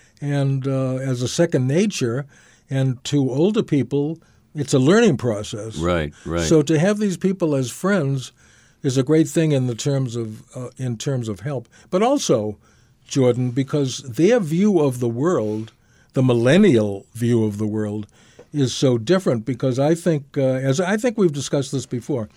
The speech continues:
Speaker 1: I think the millennials who pretty soon will be coming into positions of power,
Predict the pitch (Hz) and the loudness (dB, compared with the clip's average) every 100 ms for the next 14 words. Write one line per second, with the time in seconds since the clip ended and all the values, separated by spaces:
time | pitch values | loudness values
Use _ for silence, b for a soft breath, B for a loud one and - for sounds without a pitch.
0 | B B B B B 160 220 190 165 135 | B B B B B 0 0 2 4 4
1 | 151 196 139 120 117 113 143 - 139 123 | 4 4 4 2 -2 -6 -8 -2 0 0
2 | 123 _ - - 240 214 - - 190 123 | -4 _ -6 0 2 2 0 4 4 4
3 | 110 107 b b b 135 123 127 147 151 | 2 -2 b b b -2 2 2 2 4
4 | 143 135 131 117 104 107 127 - 135 110 | 4 4 0 -2 -2 2 2 2 0 0
5 | 104 107 90 131 139 123 98 | 0 -4 -4 -2 0 0 -4